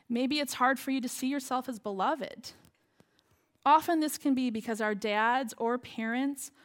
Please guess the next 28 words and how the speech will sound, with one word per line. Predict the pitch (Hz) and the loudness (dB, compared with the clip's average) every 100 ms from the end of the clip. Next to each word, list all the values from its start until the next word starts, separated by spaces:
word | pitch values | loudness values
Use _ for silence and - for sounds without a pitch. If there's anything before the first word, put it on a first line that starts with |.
| _ | _
or | - 254 269 | 2 4 6
leaders | 240 220 240 269 | 2 -2 0 0
in | 254 220 | 0 0
the | 214 | -2
church | - 208 277 - - - _ _ _ | -4 -6 -6 -8 -14 -14 _ _ _
have | - 220 | -4 0
let | 220 214 | 2 2
us | 220 - | 0 -4
down. | 202 196 190 175 - _ _ _ _ _ _ _ _ _ _ _ | -4 -2 -4 -6 -12 _ _ _ _ _ _ _ _ _ _ _
Maybe | 247 269 302 311 | 2 2 4 2
these, | 311 302 - - - | 0 -2 -2 -6 -2
these | 254 262 | -2 0
experiences | 254 - 269 277 277 262 214 | -4 -4 -2 0 0 0 -6
have | - 233 | -4 -6
led | 233 220 247 | -2 -2 0
us | 277 - | -2 -8
to | - | -16
be | - 254 262 262 - _ - | -4 -2 0 -4 -14 _ 0
in | 269 277 | 2 2
fear | - - 240 254 175 196 | -2 -8 -4 -2 -4 -6
and | - 254 240 - _ | -2 0 0 -6 _
just | 285 311 - | -8 -8 -6
never | 294 294 311 | -4 0 0
really | 277 294 277 | 0 -2 -4
pray | - 240 254 254 | -6 -4 -2 -2
to | - | -6
Father | - 202 190 202 202 170 | -8 -6 -2 -2 -4 -10
God. | 175 165 165 175 | -8 -10 -10 -16